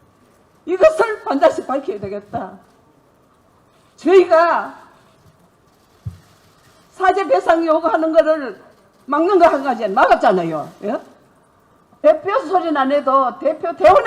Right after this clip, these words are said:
해줘야 될 거 아닙니까? 하지만은 끝까지, 끝까지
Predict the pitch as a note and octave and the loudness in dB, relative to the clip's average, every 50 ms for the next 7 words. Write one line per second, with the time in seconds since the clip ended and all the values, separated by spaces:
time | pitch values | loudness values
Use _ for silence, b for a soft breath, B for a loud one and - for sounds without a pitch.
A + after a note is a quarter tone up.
0 | F#4+ C4 A4+ C4+ D#4 D4+ D4 D4 A3+ A#3+ A#3+ A3+ - A3 G#3+ G#3+ G#3+ G#3+ A3 A3 | 0 0 0 2 4 4 4 4 2 -2 -8 -6 -4 -4 -4 -4 -6 -10 -12 -12
1 | G#3 - F#3+ E3+ D#3+ D#3+ F#3 - _ _ _ _ _ _ _ _ _ _ _ _ | -12 -10 -10 -10 -10 -10 -16 -20 _ _ _ _ _ _ _ _ _ _ _ _
2 | _ _ _ _ _ _ _ _ _ _ _ _ _ _ _ _ _ _ _ _ | _ _ _ _ _ _ _ _ _ _ _ _ _ _ _ _ _ _ _ _
3 | _ _ _ _ _ _ _ _ _ _ _ _ _ _ _ _ _ _ _ _ | _ _ _ _ _ _ _ _ _ _ _ _ _ _ _ _ _ _ _ _
4 | _ _ _ _ - F4 F#4 F#4 F#4 F4 E4+ E4 D#4+ E4 D#4+ - - - - _ | _ _ _ _ -2 0 0 0 0 0 0 2 2 0 -2 -2 -12 -20 -20 _
5 | _ _ _ _ _ - A4+ C5+ - - - - - G#4+ B4+ - D#4+ C4+ G#3 F3 | _ _ _ _ _ -10 -10 -10 -10 -20 -20 -4 -2 -2 -2 -2 -4 -8 -8 -8
6 | - - - - _ _ _ _ _ _ _ _ _ _ _ D#4+ F4 D4 - - | -10 -16 -20 -20 _ _ _ _ _ _ _ _ _ _ _ -14 -14 -14 -6 2
7 | F#4 F4+ F4+ - D4 C#4+ D4 D4 A3+ - - - | 4 4 4 4 -2 -8 -8 -8 -10 -10 -12 -16